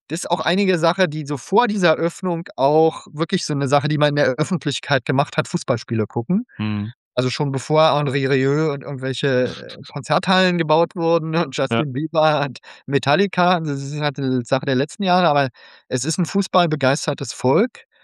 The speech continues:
Speaker 2: Mhm.
Speaker 1: Ich muss ja auch ein Problem, ich muss ja sagen, ich habe ein bisschen Problem auch vor Jahren schon mit dieser Ruhrbarone und dieser Linie, d-, d-, wenn dann plötzlich alle empört waren über die Ver-,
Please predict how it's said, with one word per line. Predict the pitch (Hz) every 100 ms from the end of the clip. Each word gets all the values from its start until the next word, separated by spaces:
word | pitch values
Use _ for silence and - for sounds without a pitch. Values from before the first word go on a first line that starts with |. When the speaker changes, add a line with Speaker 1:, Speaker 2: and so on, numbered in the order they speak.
| _ -
Speaker 2:
Mhm. | 117 117 - _ _ _ -
Speaker 1:
Ich | 123
muss | 165
ja | 202
auch | 175
ein | 165
Problem, | 135 139 135 175 196
ich | 135
muss | 143 147
ja | 151
sagen, | 131 139
ich | 160
habe | 156 170
ein |
bisschen | 131 165 196
Problem | 170 165 135 139 175
auch | 143 143
vor | -
Jahren | 135 117 151 170
schon | - 147 135
mit | 135
dieser | 139 131 131 127 123 123 120
Ruhrbarone | 151 170 165 135 131 135 131 127 127 123
und | 92 123 117 120 - - - - - _ _ _
dieser | 127 127
Linie, | 123 143 147 139 131 123
d-, | 120
d-, | - 95
wenn | 120
dann | 120
plötzlich | - 139 - -
alle | 156 196 202 175 156
empört | 151 143 170 175 -
waren | 147 143 139
über | 135
die | 131
Ver-, | - 143